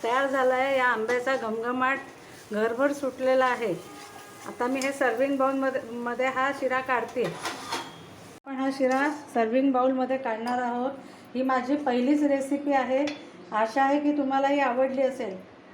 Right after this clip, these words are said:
आवडल्यास लाईक करा, सबस्क्राईब करा.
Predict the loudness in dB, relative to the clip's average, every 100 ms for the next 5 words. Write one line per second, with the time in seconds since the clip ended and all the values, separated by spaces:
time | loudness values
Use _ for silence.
0 | -8 -4 -2 -2 0 -2 -2 -6 -18 -20
1 | -20 -20 -20 -16 -12 -2 0 0 -2 -2
2 | 2 2 0 -4 -6 -6 -6 -4 -6 -8
3 | -6